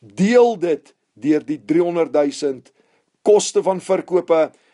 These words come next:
Ek wil 'n persentasie, so maal met n honderd op een. Dus honderdvijftigduisend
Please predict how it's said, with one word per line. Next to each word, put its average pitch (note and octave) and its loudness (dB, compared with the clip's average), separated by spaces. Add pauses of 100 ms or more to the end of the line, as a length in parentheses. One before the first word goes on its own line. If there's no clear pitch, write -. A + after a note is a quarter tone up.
(180)
Ek C#3 -2
wil C#3+ 0
'n C#3+ -12
persentasie, D3+ -2
so C3 -8
maal E3 2
met E3 -6 (260)
n C#3+ 2
honderd C#3 -2
op B2+ -8
een. C3+ -4 (240)
Dus D3+ -2 (180)
honderdvijftigduisend D#3 -2